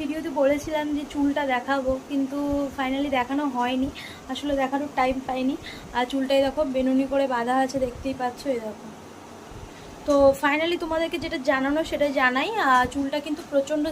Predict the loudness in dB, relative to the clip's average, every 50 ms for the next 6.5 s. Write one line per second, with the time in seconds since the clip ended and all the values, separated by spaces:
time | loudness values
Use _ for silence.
0 | -4 -4 -4 -2 -2 -2 -2 -2 0 0 0 0 0 0 0 2 2 2 0 0
1 | 0 2 2 2 2 2 2 2 0 0 0 -2 -2 -2 -4 -6 -6 -4 -4 -4
2 | -4 -4 -6 -8 -12 -14 -14 -12 -6 -4 -2 0 0 0 -2 -4 -4 -2 0 0
3 | 0 0 0 0 0 0 0 0 0 0 0 0 0 -2 -2 -2 -2 0 -2 -2
4 | -2 -2 -2 -2 -2 -2 -2 -2 -4 -6 -6 -4 -4 -4 -2 -2 -2 -2 -4 -4
5 | -4 -4 -4 -4 -6 -8 -10 -6 -6 -6 -6 -6 -6 -8 -8 -8 -8 -12 -16 -18
6 | -18 -18 -18 -8 -4 -2 -2 0 0 -2